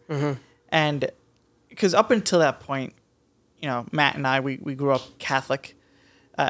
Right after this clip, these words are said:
Speaker 2: and, you know, we were practicing, uh, you know, as, as well as we could, but it was always an adherence to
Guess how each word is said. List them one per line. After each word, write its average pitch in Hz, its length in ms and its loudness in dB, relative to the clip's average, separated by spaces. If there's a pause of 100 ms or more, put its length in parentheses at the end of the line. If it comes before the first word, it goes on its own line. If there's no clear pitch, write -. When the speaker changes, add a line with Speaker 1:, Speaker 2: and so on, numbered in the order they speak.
Speaker 2:
and, 156 460 -2 (720)
you - 120 -8
know, 170 80 2
we 170 120 4
were 190 100 0
practicing, 165 760 -2 (320)
uh, 139 380 0
you 170 100 -6
know, 139 80 -2
as, 131 200 -4 (100)
as 139 140 -2 (200)
well 143 240 2
as 143 100 -2
we 151 80 -4
could, 139 260 -4 (1600)
but 185 140 8
it 190 40 6
was 180 160 4
always 220 260 4
an 175 120 0
adherence 170 500 2
to 135 360 -2